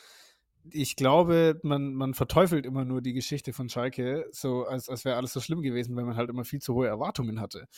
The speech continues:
So natürlich mit zwei, zweitausendeins und so Geschichten, das waren schon, äh, happige Jahre dabei, aber eigentlich an sich kann man sich nicht, äh, am Erfolg gemessen jetzt eigentlich nicht so wirklich beschweren. Das waren natürlich keine Titel dabei, aber alles gut.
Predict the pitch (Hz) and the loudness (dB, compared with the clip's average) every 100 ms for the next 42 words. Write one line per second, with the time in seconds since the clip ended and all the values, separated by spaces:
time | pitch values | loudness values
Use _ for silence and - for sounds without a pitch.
0 | - - - 127 120 - 170 147 143 - | -20 -20 -6 -2 0 4 4 4 0 0
1 | 131 117 131 127 139 127 127 123 156 170 | 2 4 2 0 -2 0 0 0 0 -2
2 | 156 151 156 151 175 160 156 135 139 135 | -4 -2 -2 0 -2 -2 -4 -4 -2 0
3 | 139 139 131 127 _ _ - - - _ | -2 -4 -4 -6 _ _ -20 -20 -20 _
4 | _ _ _ _ _ 165 151 147 147 143 | _ _ _ _ _ 6 8 8 8 6
5 | 175 196 175 156 156 190 165 143 151 196 | 8 6 6 6 8 6 4 4 6 6
6 | 151 135 139 156 139 131 127 156 156 131 | 6 6 4 4 2 0 0 -2 0 0
7 | 120 120 123 131 - 123 123 113 117 117 | -2 -4 -2 -4 -4 -2 0 0 -2 0
8 | 131 131 117 113 107 113 110 113 110 - | 0 0 -2 -4 -6 -6 -4 -6 -6 -8
9 | 120 - 113 127 117 - - 123 135 127 | -8 -6 -6 -6 -6 -6 -2 0 0 -2
10 | 120 110 - 117 110 104 135 - 117 113 | -6 -6 -10 -12 -12 -10 -10 -8 -10 -8
11 | 104 107 - 113 - 120 | -10 -12 -14 -14 -8 -8